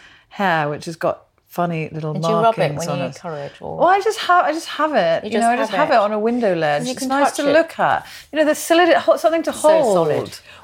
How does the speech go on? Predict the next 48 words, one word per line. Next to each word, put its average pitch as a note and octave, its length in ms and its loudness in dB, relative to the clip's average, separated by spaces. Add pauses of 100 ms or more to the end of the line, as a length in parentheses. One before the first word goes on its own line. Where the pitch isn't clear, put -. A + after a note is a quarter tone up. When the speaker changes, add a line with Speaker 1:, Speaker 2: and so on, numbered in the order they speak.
Speaker 2:
Well, B3+ 100 2
that D#4 160 2
anchors A#3 400 -4
you. G2 240 -8
Speaker 1:
Yeah. F3+ 440 4 (280)
Speaker 2:
And F3 80 -4
just G3+ 220 -4
even D#3 240 -6
feeling D3 440 -4
it G2+ 180 -10
Speaker 1:
Mm. G3 220 0
Speaker 2:
anchors D#3 380 -4
one. F#3 160 -10
Speaker 1:
Mm. E3 360 -4
Speaker 2:
And F3 100 2
I F3 80 0
think F#3+ 220 -6
sometimes D#3+ 340 -10
when D#3+ 140 -8
you D3+ 80 -8
go C#3+ 340 -4 (560)
physically, - 560 -6
you E3+ 80 -8
know, C3 100 -4
Speaker 1:
Mm. F3+ 320 0
Speaker 2:
things A3+ 200 -2
happen F#3 280 -12
to - 20 -10
your C#3+ 80 -6
body C3+ 220 -8
when B2 140 -10
you're A#2 100 -10
scared. A2 400 -6
Speaker 1:
Mm. E3 400 -4 (160)
Speaker 2:
You C#3 60 -12
know, A#2+ 100 -10
that's - 240 -16
what - 100 -10
I, - 220 -8
you C#3 120 -14
have C3+ 100 -16
to - 80 -14
watch. C#3+ 480 -8
And D3 140 -6
I, - 260 -4
in D#3+ 160 -10
fact, - 180 -6
as D#3 140 -8